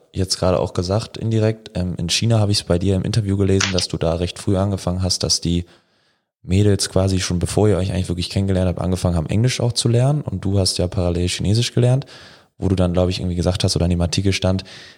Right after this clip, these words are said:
dass, dass dir auch allgemein wichtig ist, dass irgendwie die ein bisschen was nebenbei machen und irgendwie diese Auslastung auch da ist. Wie war das? Weil da könnte ich mir jetzt vorstellen, ist es eben vielleicht nicht der Standard gewesen, dass alle was nebenbei machen, sondern der Fokus schon auf dem Sport liegt.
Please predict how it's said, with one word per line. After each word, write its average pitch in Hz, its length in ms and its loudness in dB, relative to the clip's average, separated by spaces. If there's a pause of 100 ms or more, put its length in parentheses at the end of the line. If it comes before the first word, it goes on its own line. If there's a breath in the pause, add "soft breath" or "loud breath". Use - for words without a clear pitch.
(100)
dass, - 320 0
dass - 180 0
dir 80 160 0
auch - 120 0
allgemein 90 420 2
wichtig 87 320 -2
ist, - 260 0
dass - 320 0
irgendwie 87 220 -4
die 85 120 0
ein 80 80 -2
bisschen 85 200 0
was 82 180 -2
nebenbei 85 380 2
machen 87 300 -2
und 82 160 -6
irgendwie 82 240 -4
diese 80 200 -2
Auslastung - 460 -2
auch - 120 -6
da 78 140 -2
ist. - 160 -4 (380 loud breath)
Wie 104 180 0
war 95 140 2
das? 98 340 2
Weil 90 80 4
da 92 140 4
könnte 104 220 0
ich 101 40 -2
mir 104 100 2
jetzt 98 100 0
vorstellen, 98 340 0
ist - 160 -2
es - 80 0
eben 87 380 -2
vielleicht - 280 -4
nicht 104 240 0
der 101 100 2
Standard 104 340 0
gewesen, 95 340 0
dass 92 160 0
alle 92 220 2
was 92 200 0
nebenbei 92 400 2
machen, 98 260 0
sondern 90 180 0
der 85 100 0
Fokus 95 320 -2
schon 87 140 -4
auf 82 100 -6
dem 85 160 -4
Sport 101 300 0
liegt. 104 160 -2